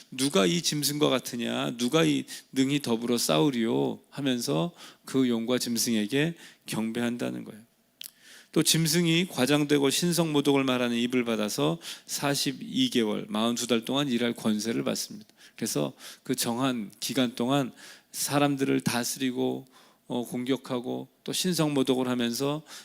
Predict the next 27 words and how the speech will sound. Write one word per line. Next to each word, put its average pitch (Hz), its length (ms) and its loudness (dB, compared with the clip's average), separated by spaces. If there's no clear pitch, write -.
주인 123 320 2
행세하는 113 800 0
그런 113 400 0
권세를 113 580 -2
받습니다. 110 540 -6
이 127 120 4
짐승이 123 480 2
입을 135 220 4
벌려 120 380 2
하나님을 180 600 2
향하여 131 320 2
비방하고 117 800 -2
또 131 120 4
그의 127 320 6
이름과 120 580 2
그의 120 240 2
장막 117 520 -2
곧 131 220 0
하늘에 156 380 0
사는 127 260 -4
자들을 120 460 -2
비방합니다. 104 680 -4
그래서 - 360 -4
하나님을 180 440 0
대적하는 139 760 2
이 127 160 2
존재, 107 600 -2